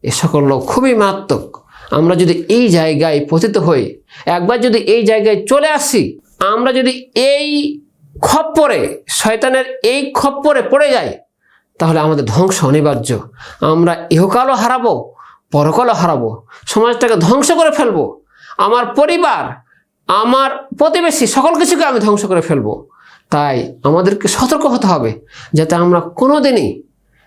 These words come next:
খারাপ কাজকে ভালো মনে করে না করি। এতে কিন্তু আমরা অনুশোচিত হব না, অনুশোচনা বোধ আমাদের মধ্যে থেকে বিদায় নেবে, এটা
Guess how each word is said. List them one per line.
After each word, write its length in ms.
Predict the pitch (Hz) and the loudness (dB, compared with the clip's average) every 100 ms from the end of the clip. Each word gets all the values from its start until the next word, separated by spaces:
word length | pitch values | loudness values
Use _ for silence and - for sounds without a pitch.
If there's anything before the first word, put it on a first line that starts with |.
| _ | _
খারাপ 380 | - - 147 185 190 | -4 -2 0 -2 -2
কাজকে 340 | 180 160 175 151 123 110 | -2 -2 0 0 0 0
ভালো 180 | 165 233 220 | 2 2 2
মনে 140 | 190 | 2
করে 140 | 170 139 131 | 2 2 2
না 60 | 143 143 | 0 0
করি। 180 | 123 104 - _ - - - | -2 -2 -10 _ -20 -8 -2
এতে 140 | 147 170 | 0 2
কিন্তু 280 | 175 165 151 120 - - - - 139 | 2 2 2 0 -4 -12 -14 -4 0
আমরা 220 | 147 160 311 180 | 2 0 0 0
অনুশোচিত 400 | 208 202 277 269 220 | 0 0 0 0 0
হব 120 | 240 220 | 0 0
না, 80 | 117 - _ - - 202 | -2 -8 _ -12 -2 0
অনুশোচনা 400 | 247 269 277 262 | 0 2 2 2
বোধ 140 | 269 262 220 | 0 2 0
আমাদের 240 | 240 262 240 | 2 2 2
মধ্যে 180 | 254 269 | 0 2
থেকে 120 | 247 185 | 2 2
বিদায় 280 | 233 302 339 | 0 0 2
নেবে, 200 | 370 277 147 - _ _ _ _ _ - | 2 2 -2 -6 _ _ _ _ _ -4
এটা 180 | 151 | -2